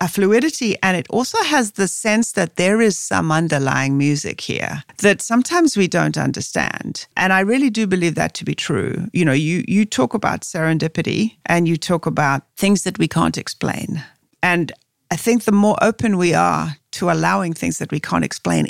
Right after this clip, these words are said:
into the frame, the more extraordinary the results will be, the more extraordinary the solutions will be, the more extraordinary the output will be. So I like the word dance a lot. <laughs> I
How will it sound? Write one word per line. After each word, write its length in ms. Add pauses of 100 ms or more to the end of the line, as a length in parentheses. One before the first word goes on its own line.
(100)
into 480
the 340 (280)
frame, 600 (220)
the 100
more 240
extraordinary 540
the 120
results 440
will 80
be, 200
the 120
more 200
extraordinary 600
the 140
solutions 600
will 80
be, 160
the 100
more 160
extraordinary 500
the 140
output 520
will 100
be. 280 (360)
So 200
I 120
like 220
the 80
word 200
dance 420 (560)
a 80
lot. 340 (200)
<laughs> 140
I 300